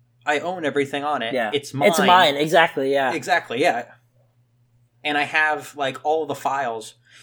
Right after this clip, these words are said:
Speaker 1: Even if Steam goes out of business,
Speaker 2: Mm-hmm.
Speaker 1: I have all of the games downloaded onto my hard drive.
Speaker 2: Right. My
Speaker 1: You have all the
Speaker 2: P S four
Speaker 1: games.
Speaker 2: breaks down, I still have it all on my account. I have physical discs, you know.
Speaker 1: Yeah, exactly.
Speaker 2: It's
Speaker 1: You have
Speaker 2: like, I'm
Speaker 1: physical disc
Speaker 2: fine.
Speaker 1: and saved on your
Speaker 2: Yeah.
Speaker 1: hard drive or your solid state drive.
Speaker 2: Yeah.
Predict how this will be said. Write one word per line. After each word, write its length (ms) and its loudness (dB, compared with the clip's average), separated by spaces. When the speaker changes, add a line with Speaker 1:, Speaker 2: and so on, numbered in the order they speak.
Speaker 1:
Even 220 -8
if 60 -12
Steam 320 -10
goes 200 -4
out 100 -4
of 60 -10
business, 420 -8
Speaker 2:
Mm-hmm. 380 -12
Speaker 1:
I 80 2
have 240 0
all 200 0
of 80 -8
the 80 -8
games 280 -8
downloaded 560 -4
onto 220 -12
my 240 -12
hard 260 -6
drive. 280 -14
Speaker 2:
Right. 320 -4
My 220 10
Speaker 1:
You 100 10
have 40 4
all 60 10
the 0 -
Speaker 2:
P 60 12
S 240 8
four 240 12
Speaker 1:
games. 100 8
Speaker 2:
breaks 240 6
down, 280 4
I 100 4
still 160 0
have 140 4
it 60 0
all 180 4
on 100 2
my 120 0
account. 460 4
I 120 8
have 280 8
physical 460 2
discs, 840 4
you 140 -6
know. 140 -2
Speaker 1:
Yeah, 120 0
exactly. 440 -2
Speaker 2:
It's 140 -2
Speaker 1:
You 60 4
have 80 8
Speaker 2:
like, 80 10
I'm 40 2
Speaker 1:
physical 220 2
disc 260 4
Speaker 2:
fine. 160 2
Speaker 1:
and 160 0
saved 260 0
on 60 6
your 100 2
Speaker 2:
Yeah. 40 0
Speaker 1:
hard 180 0
drive 300 -2
or 140 -2
your 260 -6
solid 280 -2
state 200 -8
drive. 140 0
Speaker 2:
Yeah. 280 4